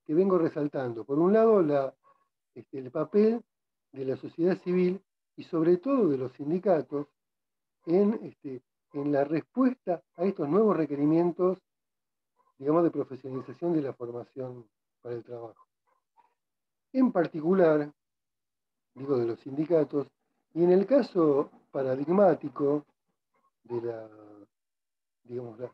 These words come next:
la, la tecnología estelar de, la,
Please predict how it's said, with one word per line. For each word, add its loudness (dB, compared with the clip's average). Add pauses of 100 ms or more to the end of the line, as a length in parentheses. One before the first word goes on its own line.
(140)
la, -20 (140)
la -8
tecnología 0 (680)
estelar 0
de, 2
la, -8